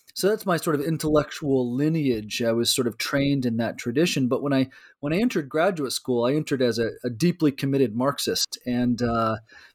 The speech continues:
and a political organizer. And so,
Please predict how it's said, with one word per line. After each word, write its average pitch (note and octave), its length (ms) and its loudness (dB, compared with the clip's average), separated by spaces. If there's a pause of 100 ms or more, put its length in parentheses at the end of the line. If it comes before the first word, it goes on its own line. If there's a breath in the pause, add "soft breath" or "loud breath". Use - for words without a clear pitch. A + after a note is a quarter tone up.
and C3+ 160 4
a B2+ 40 0
political D3+ 540 -2
organizer. A#2 800 0
And A#2+ 320 0
so, C#3 500 0